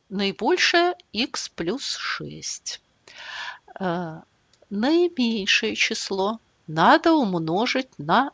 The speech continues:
двадцать, потому что вот из этих чисел десять, двадцать и пятнадцать больше всего двадцать. Значит, наименьшее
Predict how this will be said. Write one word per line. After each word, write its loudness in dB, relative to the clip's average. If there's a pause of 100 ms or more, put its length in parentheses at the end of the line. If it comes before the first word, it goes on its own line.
(120)
двадцать, 0 (1500)
потому -8
что -6
вот -6
из -4
этих -6
чисел -2 (140)
десять, -8
двадцать -10
и -12
пятнадцать -10 (160)
больше 0
всего -4
двадцать. -12 (360)
Значит, -6 (180)
наименьшее 0